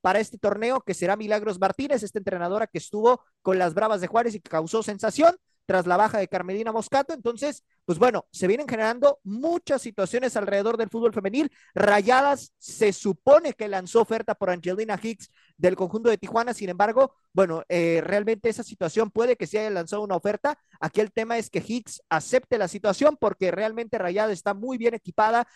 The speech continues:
ahí con, eh, Ailín Avilés, el caso de Burkenroad,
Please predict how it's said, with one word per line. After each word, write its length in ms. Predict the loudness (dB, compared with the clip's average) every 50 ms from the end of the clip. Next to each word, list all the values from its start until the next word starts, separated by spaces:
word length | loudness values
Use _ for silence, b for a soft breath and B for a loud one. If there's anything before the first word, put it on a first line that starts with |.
| b b b
ahí 220 | 2 2 2 2
con, 300 | 0 -4 -4 -4 -4 -4
eh, 120 | -4 -4 -4 -2
Ailín 540 | 0 0 0 2 0 0 -2 -4 -4 -2
Avilés, 420 | -2 -2 0 4 6 6 6 4 2
el 80 | -4
caso 220 | -4 -4 -4 -2 0
de 80 | -2
Burkenroad, 540 | 0 0 -2 -2 -2 -2 -2 0 2 0 0